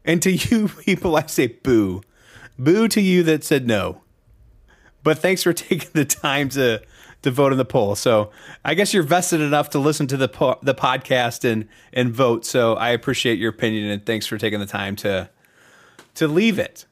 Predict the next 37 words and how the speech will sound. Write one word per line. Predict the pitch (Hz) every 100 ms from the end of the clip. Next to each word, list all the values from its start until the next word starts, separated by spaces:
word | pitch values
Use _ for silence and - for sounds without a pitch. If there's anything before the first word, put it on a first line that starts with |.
| _ -
But | 165 202
because | 165 196 - 226 220
I, | 196 135
I | 151 151
asked | 156 165
that | 160 127
question, | - 117 - 135 131
and | 131 139
it | 135
seems | - 190 202 165
that | 160
there's | 156
an | 147 131 -
overwhelming | 147 165 165 151 160 151
response | 131 120 139 135 135
that | 131
people | 143 151 160
do, | 123 160 190
in | 185
fact, | - 165 160
wanna | 127 151
hear | 151 156
me | 151 143
talk | - 160 160 - - - _
about | 127 135 135
other | 135 147 156
games, | 123 110 135 - -
I'm | - 185
gonna | 220
take | - 175
these | 185
last | 139 135 160
few | - 156
minutes | 139 156 -
to | 139
talk | - 147
about | 160 131 127